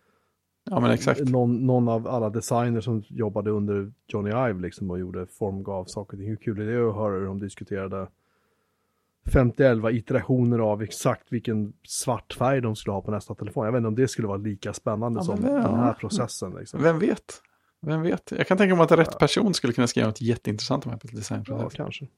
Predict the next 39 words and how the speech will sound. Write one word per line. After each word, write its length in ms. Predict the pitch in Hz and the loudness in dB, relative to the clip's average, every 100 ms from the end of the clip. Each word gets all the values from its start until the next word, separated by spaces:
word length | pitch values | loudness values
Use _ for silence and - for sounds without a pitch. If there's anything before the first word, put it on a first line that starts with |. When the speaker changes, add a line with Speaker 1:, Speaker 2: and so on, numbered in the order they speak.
| _ | _
Speaker 1:
Jag, 120 | 143 | 2
jag, 260 | 151 156 160 | 10 12 12
jag 100 | 151 | 10
vet 140 | 170 | 8
inte 120 | 139 139 | 6 6
alls 160 | 131 | 6
vad 80 | 127 | 4
det 40 | |
skulle 220 | 117 120 120 | 6 4 6
vara 200 | 156 107 | 6 6
eftersom 200 | - 110 | 4 -2
jag 100 | 107 | -2
inte 140 | 107 | -2
är 40 | |
tillräckligt 260 | 104 107 107 | -2 0 2
insatt, 300 | 107 - 127 - | 0 0 -2 0
men 100 | 113 | 0
jag 100 | 117 | 2
kan 100 | 120 | 0
ändå 160 | 117 | 0
tänka 240 | 113 120 117 | 0 -2 -2
mig 80 | |
att 80 | 113 _ _ - - - - | -6 _ _ -20 -20 -20 -6
det 80 | - | 6
måste 280 | 135 131 - | 6 8 4
ju 40 | |
finnas 260 | 170 156 120 | 6 6 8
minst 280 | 123 120 - | 8 6 6
lika 180 | 110 113 | 4 4
mycket 160 | 107 | 4
att 80 | 117 | 2
säga 220 | 117 113 | 4 4
där 200 | 110 135 | 6 4
som 140 | 113 104 | 4 0
det 60 | |
gör 80 | 104 | 0
med 100 | 104 | -2
mjukvaran. 520 | 104 104 135 131 120 - _ _ _ _ _ _ _ _ _ _ _ _ _ _ _ _ _ _ _ _ - | -4 -4 -4 -4 -6 -8 _ _ _ _ _ _ _ _ _ _ _ _ _ _ _ _ _ _ _ _ -10
Speaker 2:
Ja. 460 | 110 104 104 107 | -6 -4 -4 -6